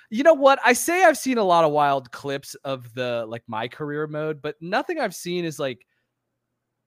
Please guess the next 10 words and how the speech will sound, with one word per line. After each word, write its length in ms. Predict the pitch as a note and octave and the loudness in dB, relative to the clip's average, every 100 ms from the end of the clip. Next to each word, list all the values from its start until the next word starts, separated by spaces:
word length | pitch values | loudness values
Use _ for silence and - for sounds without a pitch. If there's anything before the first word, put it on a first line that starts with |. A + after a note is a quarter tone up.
| _ _ | _ _
cr-, 280 | - - D3+ - | -18 -12 -12 -10
nothing 420 | E3+ G#3+ C4+ F#4 | -4 -2 -2 -4
I 120 | B3+ | -4
see 280 | G#3+ - G3+ | -4 -6 -4
is, 100 | F#3 | -2
like, 200 | F3 - | -4 -6
more 260 | C#3+ D#3 E3 | -4 0 2
outlandish 680 | D3 A#2+ C3 C#3 C#3 B2+ - | 0 -2 -8 -8 -8 -12 -12
than, 180 | C3 | -12
like, 340 | B2 A2+ A2 | -10 -10 -10